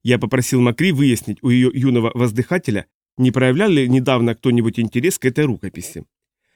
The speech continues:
Вернувшись к столу, Макри сходу объявила: Свиток брал понтификс Дарликс на прошлой неделе. Если верить библиотекарю,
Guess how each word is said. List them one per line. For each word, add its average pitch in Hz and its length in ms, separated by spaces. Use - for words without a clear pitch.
Вернувшись 123 480
к - 60
столу, 160 420
Макри 190 320
сходу 135 380
объявила: 98 520
Свиток 233 360
брал 127 220
понтификс 202 540
Дарликс 98 500
на 208 140
прошлой 196 360
неделе. 92 360
Если 156 320
верить 147 280
библиотекарю, 135 760